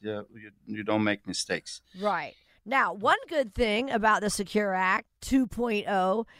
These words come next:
Speaker 2: is that they changed the penalty for missing an R M D to, uh, from fifty percent to, uh,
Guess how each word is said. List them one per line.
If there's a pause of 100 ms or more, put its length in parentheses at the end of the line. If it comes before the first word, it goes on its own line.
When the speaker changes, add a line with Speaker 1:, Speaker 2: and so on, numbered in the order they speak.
(120)
Speaker 2:
is
that
they
changed
the
penalty
for
missing
an
R
M
D (500)
to,
uh,
from
fifty
percent
to,
uh,